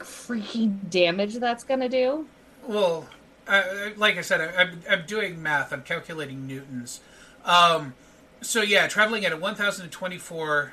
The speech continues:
Speaker 2: feet per second, that bottle hits, um, Malcolm, or as he should have called himself, Ironsides,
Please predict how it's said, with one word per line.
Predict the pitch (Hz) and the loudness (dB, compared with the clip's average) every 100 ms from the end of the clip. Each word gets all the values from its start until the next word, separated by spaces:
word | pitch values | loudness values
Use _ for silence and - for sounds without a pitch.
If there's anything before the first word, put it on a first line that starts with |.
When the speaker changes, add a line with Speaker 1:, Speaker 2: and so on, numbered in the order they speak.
| - | -14
Speaker 2:
feet | - 180 170 - | -18 -14 -14 -12
per | 160 | -10
second, | - 156 135 139 127 127 - - - - - _ | -6 -4 -4 -6 -8 -10 -14 -16 -20 -20 -20 _
that | 160 160 160 139 | -2 -2 -2 -2
bottle | 160 160 160 147 | 0 0 -2 -6
hits, | - 180 185 - - - - | -4 -4 -2 -8 -8 -12 -6
um, | 156 151 147 147 - | -2 -2 -2 -8 -12
Malcolm, | 170 160 147 143 131 143 _ _ _ _ _ _ _ _ _ _ _ _ _ - | 0 0 0 -4 -6 -10 _ _ _ _ _ _ _ _ _ _ _ _ _ -2
or | 165 | 0
as | 156 | 0
he | 156 | -4
should | 151 214 | -4 -4
have | 180 | -6
called | - 160 147 | -4 -4 -4
himself, | 135 143 135 - | -6 -8 -6 0
Ironsides, | 170 185 131 135 127 117 131 | 2 0 -4 -8 -8 -8 -14